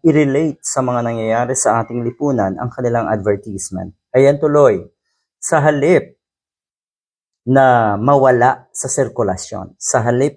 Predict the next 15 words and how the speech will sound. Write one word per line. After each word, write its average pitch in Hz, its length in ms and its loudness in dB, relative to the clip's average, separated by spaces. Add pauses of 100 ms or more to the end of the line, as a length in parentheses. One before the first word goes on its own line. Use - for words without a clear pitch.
na 120 80 0
bumaba 110 560 2
ang 110 160 -4
benta 117 400 0
na 104 160 -2
itong 107 240 -8
Chooks 170 320 -6
to 151 80 -4
Go, 190 480 0 (400)
ang 139 160 0
nakikita 135 400 -2
natin, 135 480 0
mas 131 240 -2
lalong 127 400 0
sinuportahan 123 960 -2